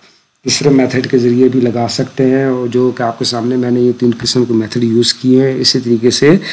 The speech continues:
आप आगे इन पूरी जो हमने अलाइनमेंट बनाई है, इसका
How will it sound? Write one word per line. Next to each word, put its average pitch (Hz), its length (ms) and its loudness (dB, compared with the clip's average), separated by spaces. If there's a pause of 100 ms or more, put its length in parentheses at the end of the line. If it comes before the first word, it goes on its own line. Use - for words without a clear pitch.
(440)
आप 127 200 0
आगे 123 280 2 (460)
इन 139 320 4 (120)
पूरी 131 200 2
जो 131 140 4
हमने 127 180 4 (120)
अलाइनमेंट 120 540 2
बनाई 120 300 0
है, 131 160 4
इसका - 240 -2